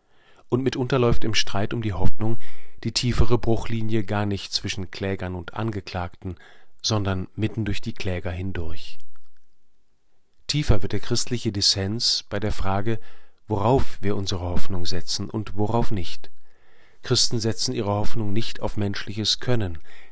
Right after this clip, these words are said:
dem gegebenenfalls die göttliche Gnade nachhilft. Sie hoffen andersherum auf die Gnade Gottes,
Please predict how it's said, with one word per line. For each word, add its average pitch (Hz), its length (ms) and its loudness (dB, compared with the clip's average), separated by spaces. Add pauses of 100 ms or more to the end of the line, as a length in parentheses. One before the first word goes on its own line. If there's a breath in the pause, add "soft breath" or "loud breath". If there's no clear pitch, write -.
(200 loud breath)
dem 95 220 -6
gegebenenfalls 98 800 -2
die - 80 -4
göttliche 95 400 -4
Gnade 90 340 -10
nachhilft. 98 680 -6 (680 soft breath)
Sie - 180 -6
hoffen 113 280 8
andersherum 113 720 2
auf 110 160 2
die 110 80 2
Gnade 104 340 -2
Gottes, - 520 -6